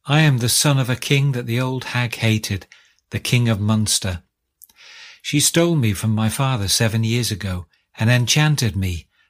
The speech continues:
made a pig of me." Smallhead told the king's son then how the hag had treated her. "I must make a pig of you again," said she,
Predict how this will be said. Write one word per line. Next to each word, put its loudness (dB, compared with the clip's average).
made 4
a 2
pig 0
of -4
me." -6
Smallhead 0
told 2
the -4
king's -2
son 0
then 0
how 2
the 0
hag 2
had -2
treated -2
her. -6
"I 4
must 4
make 2
a -6
pig -2
of 0
you 0
again," 0
said -4
she, -4